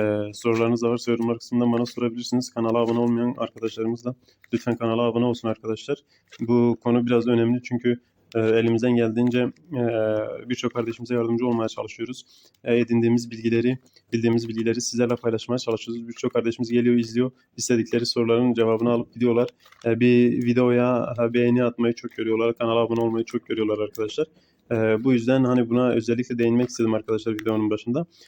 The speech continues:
Şimdi arkadaşlar, konumuza gelecek olursak jandarma uzman erbaş atama tarihlerinden bahsedeceğiz. E, şu anda sağlık raporunu gönderen birçok kardeşimiz var, gönderenler var, halen,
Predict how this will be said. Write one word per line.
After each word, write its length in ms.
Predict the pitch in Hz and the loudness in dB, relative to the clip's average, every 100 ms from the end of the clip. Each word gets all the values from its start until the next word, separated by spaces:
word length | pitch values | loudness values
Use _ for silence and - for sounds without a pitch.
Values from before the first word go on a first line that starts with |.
| _ | _
Şimdi 120 | 131 | 2
arkadaşlar, 460 | 123 131 131 - 120 | 2 2 -2 -2 -2
konumuza 340 | 123 120 127 | 0 2 2
gelecek 400 | 123 120 117 127 | 2 2 2 0
olursak 360 | 123 131 139 139 _ _ _ | -2 -2 -4 -4 _ _ _
jandarma 400 | - 117 120 123 | -2 0 2 2
uzman 200 | 117 127 | 2 2
erbaş 280 | 127 123 123 | 2 0 -4
atama 260 | 117 123 120 | -4 -2 -2
tarihlerinden 580 | 123 117 120 117 123 | -2 0 0 2 2
bahsedeceğiz. 560 | 117 110 - - 143 143 _ _ _ - | 0 -2 -8 -4 -4 -4 _ _ _ -2
E, 140 | 113 | -2
şu 160 | 107 127 | 0 2
anda 160 | 123 | 2
sağlık 300 | 120 120 123 | 0 -2 0
raporunu 280 | 120 - 120 | -4 -2 0
gönderen 380 | 120 117 117 127 | 2 2 2 2
birçok 260 | 120 127 | 0 -4
kardeşimiz 440 | 120 120 117 131 120 | -2 -2 -2 -2 0
var, 80 | 120 | 0
gönderenler 540 | 117 113 117 120 120 | 2 2 4 2 2
var, 160 | 110 110 | 0 0
halen, 340 | 117 117 117 | 2 2 0